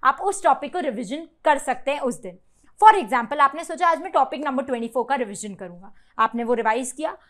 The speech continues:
आपने फर्स्ट कॉलम रिवीजन वन के सामने, टॉपिक ट्वेंटी फ़ोर के सामने आज की डेट डाल दी।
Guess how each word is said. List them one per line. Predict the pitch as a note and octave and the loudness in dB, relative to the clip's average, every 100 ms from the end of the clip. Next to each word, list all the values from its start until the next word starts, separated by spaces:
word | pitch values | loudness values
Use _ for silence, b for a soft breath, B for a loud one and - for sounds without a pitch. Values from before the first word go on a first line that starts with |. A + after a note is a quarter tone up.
| b | b
आपने | B3+ C4 C#4 F#4 | 4 4 2 -6
फर्स्ट | - G4 G#4+ | 2 2 2
कॉलम | - C4+ A#3 G#3+ | 4 4 4 -2
रिवीजन | G#3+ B3+ B3+ E4+ | -2 -4 -4 -4
वन | D4 C4 | -2 -2
के | B3+ | -4
सामने, | D#4+ C4 A3+ A#3 E4+ b b - | -4 -4 -2 -6 -10 b b 6
टॉपिक | D#4 - F#4+ | 6 8 0
ट्वेंटी | D#4 C4+ C4+ | -4 -4 -2
फ़ोर | D4 C4 | -2 -2
के | C#4+ | -2
सामने | C4+ A3+ C#4 | -4 -4 -2
आज | D#4+ A#3+ - | 0 -2 -2
की | E4+ | -8
डेट | A3+ A3 F3 | -6 -6 -6
डाल | F#3 F3+ | -8 -10
दी। | G#3 | -18